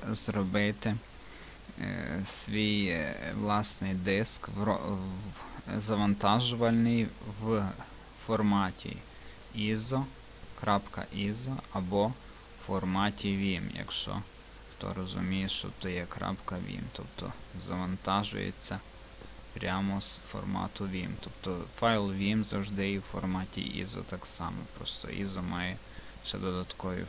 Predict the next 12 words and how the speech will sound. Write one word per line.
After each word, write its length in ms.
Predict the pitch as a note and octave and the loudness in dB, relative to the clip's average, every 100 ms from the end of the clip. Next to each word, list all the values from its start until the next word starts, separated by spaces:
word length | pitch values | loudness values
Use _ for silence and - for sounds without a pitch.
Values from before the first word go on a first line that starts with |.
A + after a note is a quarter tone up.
| - | -2
файли. 340 | F2+ F2+ A2+ - - - - - - - - | -2 -2 -4 -10 -12 -14 -14 -14 -14 -14 -6
Отже, 360 | - G1+ - A#2+ - - - - - - - - | -4 -2 -2 -4 -10 -14 -14 -14 -14 -12 -12 -8
завантажуємо 840 | F#2+ F#2+ F#2+ G2 G#2+ A#2 - G2 F#2+ | -2 2 4 4 6 4 4 2 2
про-, 360 | - G2 F#2 F#2+ - | 0 2 2 -2 -4
програму 680 | - G2+ F#2+ F#2+ G#2 G#2+ G2+ - - - G#2 | 0 2 4 4 6 4 2 -2 -10 -6 -2
з 120 | G2+ | -2
даного 420 | G2 G2 G2+ G2+ G2 | 2 4 6 4 2
посилання. 760 | G#2 - - F#2 F2 - - G#2+ - - - - - - - - - - - - G2 | 0 0 0 0 0 -2 -4 -6 -10 -12 -12 -12 -14 -14 -14 -14 -14 -16 -14 -10 -4
Ось 220 | G2+ - | -2 -4
посилання 720 | - G2+ - G2+ F#2+ F#2 F#2+ | -4 -2 -2 0 0 0 0
внизу. 460 | F#2 F#2 G2 - G2 | 0 -2 -4 -4 -4
Завантажили. 960 | G#2 F#2+ F#2+ G2 G#2 A2+ B2 B2+ B2+ | -2 0 2 2 4 4 4 2 2